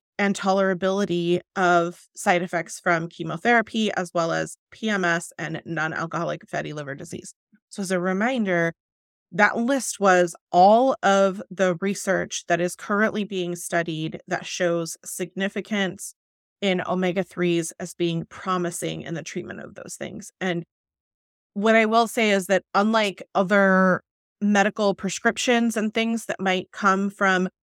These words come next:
some of, uh, if you're <laughs> taking a quality supplement and not getting fish oil burps, not gonna have those negative side effects, the way that some of the other medication would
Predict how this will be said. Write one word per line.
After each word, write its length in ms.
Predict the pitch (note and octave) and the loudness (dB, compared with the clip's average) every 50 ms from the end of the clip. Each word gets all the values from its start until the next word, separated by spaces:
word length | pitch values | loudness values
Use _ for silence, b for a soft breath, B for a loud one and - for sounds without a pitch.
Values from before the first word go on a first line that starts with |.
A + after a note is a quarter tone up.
| _ _ _ _ | _ _ _ _
some 300 | - - - G#3+ G3+ G3+ | -10 0 2 2 4 4
of, 240 | G#3 G#3 G3 F3+ - _ _ _ _ _ | 2 2 0 -2 -6 _ _ _ _ _
uh, 300 | F3+ F3 F3 E3 D#3+ D3+ - - - _ _ _ _ _ _ _ _ | -2 -2 -2 -2 -4 -8 -10 -14 -18 _ _ _ _ _ _ _ _
if 220 | F#3+ F#3+ F#3 - | -4 -4 -2 0
you're 200 | F#3 F#3+ G3 F#3 - _ _ _ | 2 2 2 0 -2 _ _ _
<laughs> 180 | _ _ _ - | _ _ _ -2
taking 340 | - A3+ G#3 - C4+ A3 | -2 0 2 2 2 2
a 40 | G#3+ | 0
quality 440 | - - - E4+ C4+ C4 C#4 A#3 E4+ | 0 4 6 6 6 6 4 4 2
supplement 480 | - - C#4 C#4+ - D#4+ D4 C#4+ B3+ A3 | 4 4 4 4 4 2 2 2 0 2
and 100 | G#3 G#3+ | 4 4
not 160 | A3 A3+ A3+ | 4 4 4
getting 240 | - A3+ A#3 A#3 - | 0 0 0 0 2
fish 200 | - A#3 A3+ B3 | 0 2 4 6
oil 180 | A3+ A3 A3 | 6 6 8
burps, 260 | F3+ A3 A3+ A3 - - _ _ _ _ - | 6 6 4 4 0 -10 _ _ _ _ 4
not 280 | A#3 C4 B3+ - A3+ | 4 6 6 6 4
gonna 200 | A3+ B3+ A#3+ A3 | 2 2 2 2
have 400 | G#3+ A3 G#3 G3 F#3+ G3 G3 G3 | 4 6 6 6 6 6 4 2
those 240 | G3+ F#3+ F#3 F#3+ - | -2 -2 -4 -2 -2
negative 400 | F3+ F3+ F3+ F3+ F3+ F3 F3 F#3 | 0 0 2 2 2 0 0 -2
side 300 | - - E3+ E3+ E3+ F#3+ | -2 -2 0 0 2 0
effects, 500 | G#3 - - D#3 E3+ D#3 - - - - _ _ _ _ _ _ _ | -2 -2 0 0 0 0 -2 -6 -16 -20 _ _ _ _ _ _ _
the 80 | G#3+ G3+ | 0 2
way 240 | F3 G3+ G3 F#3+ F#3 | 4 4 4 4 4
that 180 | F3+ F3 - | 2 0 -2
some 180 | - - F#3 F#3 | -4 -4 -2 -2
of 120 | F3 E3 | -2 -2
the 160 | E3+ F3+ - | -2 -4 -2
other 240 | - F3+ E3+ F3+ F3 | -2 -2 -2 -2 -2
medication 580 | E3 E3+ E3 E3+ - - E3 - - E3+ E3+ D#3+ - | -2 -4 -6 -6 -8 -8 -8 -6 -6 -8 -8 -6 -4
would 340 | E3+ E3 D#3+ D#3 D#3 - | -4 -2 -2 -2 -4 -8